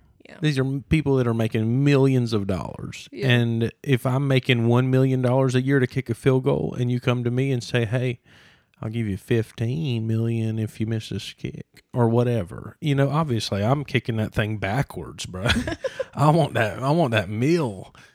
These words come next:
Speaker 2: you know? But, uh, anyway, that's, that's kinda neither here nor there. But we
Speaker 1: Okay.
Speaker 2: can revisit that later. And, uh, also, I thought it was fair to mention, and it's actually really sad, that,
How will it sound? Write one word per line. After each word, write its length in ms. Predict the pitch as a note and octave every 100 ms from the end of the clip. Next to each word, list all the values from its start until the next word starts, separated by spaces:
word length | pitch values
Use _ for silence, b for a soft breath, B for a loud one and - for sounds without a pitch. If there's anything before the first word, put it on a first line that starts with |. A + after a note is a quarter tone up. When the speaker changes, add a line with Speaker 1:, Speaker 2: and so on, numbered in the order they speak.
| B
Speaker 2:
you 180 | A2+ A2+
know? 240 | C#3 D#3+ _ B B B D3+ B B -
But, 300 | A#2 A#2 A2+
uh, 340 | A2 G#2+ A2 - -
anyway, 440 | B2+ G2+ F#2+ G2
that's, 420 | - A#2 - - - _ _ -
that's 380 | A#2 A2 - -
kinda 240 | A2 G2
neither 220 | G2 G2 G2
here 140 | G2+
nor 180 | G2 G2
there. 500 | G2+ G2+ - - -
But 100 | A#2
we 80 | B2+
Speaker 1:
Okay. 40 | A#2+
Speaker 2:
can 100 | G#2+
revisit 380 | G#2 G2+ G2+
that 180 | G#2 G2+
later. 300 | G#2 G2+ G#2+ - -
And, 320 | C3+ B2 A#2+
uh, 200 | A#2 A2+ B2+
also, 560 | C#3 - B2 A#2 A2 F#2 - _ _ _ _ -
I 60 | A#2
thought 160 | A2
it 40 | G#2+
was 140 | G#2
fair 200 | - A2
to 60 | G#2
mention, 360 | G#2 G#2 A2+ G2+
and 160 | A2
it's 120 | G2 G#2+
actually 280 | G#2 G#2 G2+
really 200 | G2+ F#2+
sad, 400 | - G2+ F#2+ F#2+
that, 160 | G2